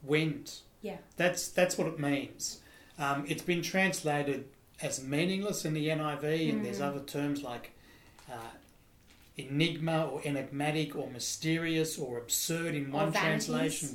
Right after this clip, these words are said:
Speaker 2: vanity, I
Speaker 1: Yeah.
Speaker 2: think in the E S V.
Speaker 1: Yeah.
Speaker 2: So there's just a whole variety of words which is trying to s-, understand what that means in Ecclesiastes.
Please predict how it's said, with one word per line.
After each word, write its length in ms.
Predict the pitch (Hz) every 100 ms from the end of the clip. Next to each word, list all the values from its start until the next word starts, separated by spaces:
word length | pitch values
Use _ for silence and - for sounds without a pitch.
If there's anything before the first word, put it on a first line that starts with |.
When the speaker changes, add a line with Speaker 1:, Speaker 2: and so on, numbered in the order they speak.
| 117
Speaker 2:
vanity, 680 | 143 170 165 170 165 165 160 - - -
I 40 | 143
Speaker 1:
Yeah. 60 |
Speaker 2:
think 200 | 151 143
in 60 | 143
the 80 | 147
E 180 | 151 143
S 120 | 143
V. 320 | 139 156 160 156
Speaker 1:
Yeah. 140 | - - - - -
Speaker 2:
So 240 | - 165
there's 180 | - 165
just 180 | 226 -
a 40 |
whole 200 | 160 214
variety 400 | 233 196 170 156
of 100 | 139
words 300 | 127 135 135
which 180 | 120 127
is 80 | -
trying 300 | - 139 127
to 60 | 127
s-, 220 | - 233 - -
understand 600 | 151 147 143 143 131 131
what 200 | 139 -
that 240 | 131 135
means 300 | 131 135 123
in 80 | 120
Ecclesiastes. 1080 | 117 - 123 113 113 113 - 117 110 - -